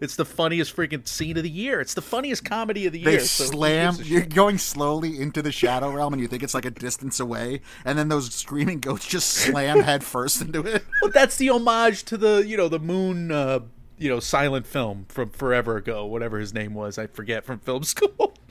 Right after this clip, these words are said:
Speaker 1: Yeah, it's hilarious. It's just absolutely hilarious. Um, the, uh, the montages, the montages in this movie are just next level funny, between Thor and Jane's relationship, catching us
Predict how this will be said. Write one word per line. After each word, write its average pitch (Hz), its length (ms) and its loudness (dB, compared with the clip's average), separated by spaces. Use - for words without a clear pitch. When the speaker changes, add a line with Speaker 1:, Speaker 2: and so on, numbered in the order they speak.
Speaker 1:
Yeah, 220 320 8
it's 160 220 -6
hilarious. 185 760 4
It's 127 200 -12
just 160 200 -10
absolutely 151 500 2
hilarious. 127 520 0
Um, 139 420 2
the, 156 340 -4
uh, 160 200 4
the 151 160 2
montages, 135 1080 4
the 131 160 -4
montages 135 1000 -2
in 113 80 -6
this 117 220 -8
movie 113 380 -2
are 113 160 0
just 110 280 -8
next 120 420 -4
level 110 260 -4
funny, 110 480 -6
between 131 280 -6
Thor 143 340 2
and 135 100 0
Jane's 127 340 -2
relationship, 120 800 -2
catching 180 500 -2
us 170 160 -6